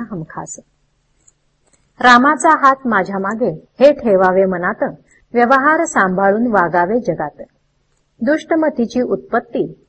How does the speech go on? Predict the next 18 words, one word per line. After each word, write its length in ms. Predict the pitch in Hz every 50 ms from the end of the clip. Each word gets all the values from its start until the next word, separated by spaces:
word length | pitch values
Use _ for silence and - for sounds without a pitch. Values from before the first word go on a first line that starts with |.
| _ - -
ही 80 | 302
दुर्जनाची 680 | 254 214 208 185 175 165 202 202 202 190 185 - 247 277
संगती. 580 | - - 165 151 156 160 - - - - - _ _ _ _ _ _ _ _ _ _ _ _ _ _ _ _ -
भावे 380 | 202 226 247 247 254 302 339 302
धरिता 500 | 285 285 294 294 294 - 285 277 240 208
रघुपती, 640 | 165 170 202 - 262 262 254 247 - 170 - _ _ _ _ _ _ _ _ -
सर्व 280 | 262 254 247 262 294 311
संकटे 500 | - 247 208 180 - 196 185 - 240 262
दूर 300 | 208 196 202 202 202 196
जाती. 360 | 160 170 156 - - 165 - - _ _ _ _ _ _ _ _ _ _ _ -
भोगात 440 | 196 233 240 254 247 294 330 330 320
नामाचे 580 | 277 247 220 202 196 208 214 226 - 269 269 269
न 140 | 247 214 214
व्हावे 480 | 240 269 269 254 233 202 202 214 214
विस्मरण, 580 | 196 202 190 - - 202 196 226 262 277 208 143 - - _ _ _ _ _ _ -
याकरिता 680 | 220 240 247 277 285 285 247 214 214 214 - 226 233
राखावे 500 | 226 202 160 160 - - 190 175 190 240
समाधान. 580 | 254 - 220 180 160 156 156 147 160 165 151